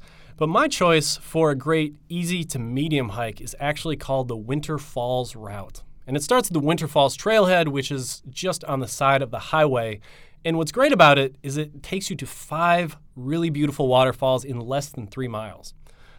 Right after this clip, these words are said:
I like it because it takes you away from the worst crowds, and you get to see places that a lot of people actually miss.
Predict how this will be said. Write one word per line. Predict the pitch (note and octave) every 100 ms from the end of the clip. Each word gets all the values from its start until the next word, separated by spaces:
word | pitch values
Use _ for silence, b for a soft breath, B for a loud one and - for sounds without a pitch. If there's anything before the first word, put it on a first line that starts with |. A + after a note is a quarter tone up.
| b
I | F#3
like | G3 G3+
it | G3
because | C#3+ D3
it | D3
takes | D3+ E3+ -
you | C#3+
away | B2+ D#3+
from | D#3
the | C3+
worst | A#2+ D3 -
crowds, | - A#2 C3+ G#3 A#3 - b b b b
and | E3+
you | F3
get | F#3+
to | D3+
see | - F#3+ F3+ E3
places | - - A#3+ - C#3+
that | C3 C#3
a | B2+
lot | D3+ A3+
of |
people | - F3 D3+
actually | C#3+ - C3
miss. | E3 E3+ - -